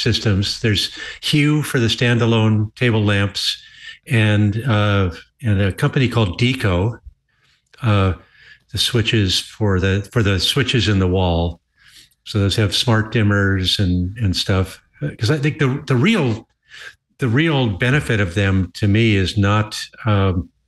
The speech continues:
turning lights on and off, but it's taking a single bulb and making it,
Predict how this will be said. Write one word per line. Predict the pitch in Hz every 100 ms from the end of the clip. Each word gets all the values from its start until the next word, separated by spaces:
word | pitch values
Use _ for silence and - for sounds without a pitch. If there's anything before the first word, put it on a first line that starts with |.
| - -
turning | - 131 113
lights | 104 110 -
on | 107 95
and | 95
off, | 120 107 - - - - - -
but | 110
it's | 101 - -
taking | - - 127 107 95 - _ _ _ _ -
a | 131
single | - 147 131 107
bulb | 87 131 110 92 85 - _ _ _
and | - 110 101
making | 113 120 98
it, | 101 104